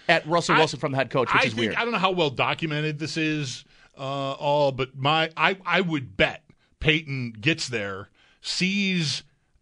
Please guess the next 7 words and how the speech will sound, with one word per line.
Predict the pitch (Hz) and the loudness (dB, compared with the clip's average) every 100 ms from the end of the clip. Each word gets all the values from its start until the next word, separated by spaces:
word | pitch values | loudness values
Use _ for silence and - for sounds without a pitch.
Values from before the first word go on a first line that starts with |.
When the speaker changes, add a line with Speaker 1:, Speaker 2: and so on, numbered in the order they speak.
| _ | _
Speaker 2:
exactly | 170 127 127 143 170 185 185 165 156 | -6 -2 -2 0 -2 0 0 0 -2
what | 139 131 139 | 0 2 2
the | 131 | 0
organization | 143 139 135 120 127 123 131 110 98 | 0 0 0 0 0 0 -2 -4 0
did | 127 120 104 98 - _ | 2 2 -2 -10 -16 _
for | _ 160 170 175 | _ 4 6 4
Wilson, | 151 135 131 - 104 - | 2 0 0 -4 -12 -18